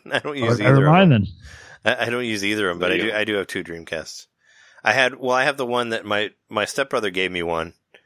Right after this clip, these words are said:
Speaker 1: without, he gave me his Dreamcast 'cause he lost the cords for it, and then I went out and bought cords for five dollars,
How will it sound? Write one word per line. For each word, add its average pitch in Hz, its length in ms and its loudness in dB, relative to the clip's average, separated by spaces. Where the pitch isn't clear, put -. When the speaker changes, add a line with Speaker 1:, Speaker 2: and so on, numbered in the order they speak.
Speaker 1:
without, 101 380 -2
he 113 80 -4
gave 113 160 -4
me 104 80 -4
his 117 200 -4
Dreamcast 82 600 -6
'cause 90 120 -12
he 92 100 -4
lost 90 300 -2
the - 60 -12
cords 104 320 -4
for 78 220 -4
it, 80 140 -8
and 87 100 -12
then 85 80 -4
I 87 60 2
went 85 160 -2
out 90 60 -4
and 82 100 -10
bought 82 160 -4
cords 87 280 -6
for 80 280 -6
five 107 360 -4
dollars, 139 540 -8